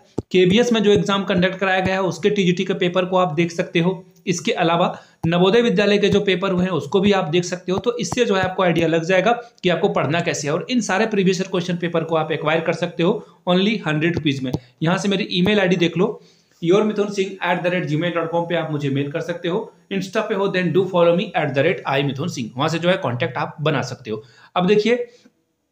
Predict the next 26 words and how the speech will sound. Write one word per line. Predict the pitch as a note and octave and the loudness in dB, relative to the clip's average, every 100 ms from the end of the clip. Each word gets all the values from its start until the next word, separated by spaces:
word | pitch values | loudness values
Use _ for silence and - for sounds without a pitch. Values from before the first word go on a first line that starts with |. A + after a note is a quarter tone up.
| _ _ _ _ _ - | _ _ _ _ _ -2
syllabus | G3+ G#3 A#3 | 2 4 4
के | A3 | 2
ऊपर | A3+ A3+ | 2 4
मैंने | G#3+ G#3+ | 4 2
एक | G3+ | 2
dedicated | F#3 F3+ G3 F#3 G#3+ | 2 2 2 2 4
video | G3+ G#3 F#3+ | 4 4 4
बना | F3+ F3+ | 2 0
ली | G3 | 2
है, | G#3 | 2
वहां | E3+ F3+ | 2 0
से | F#3 | 0
जाकर | F3+ F3 E3+ | -2 0 0
आप | E3+ | 0
चीजों | D#3 C#3 D#3+ | -2 -4 0
को | G#3 | 2
देख | D#3+ D3 | 2 0
सकते | - - | -4 -8
हो। | A#2 | -6
अब | D3 | -2
देखिए | E3 G#3 | 0 2
question | G3 F3 G#3+ | 2 2 0
कैसा | G#3+ F3+ F#3 | 0 -2 -2
पूछा | F3 F3 | 0 2
जाता | F3 F3 F3+ | 2 2 0
है, | G3+ | 0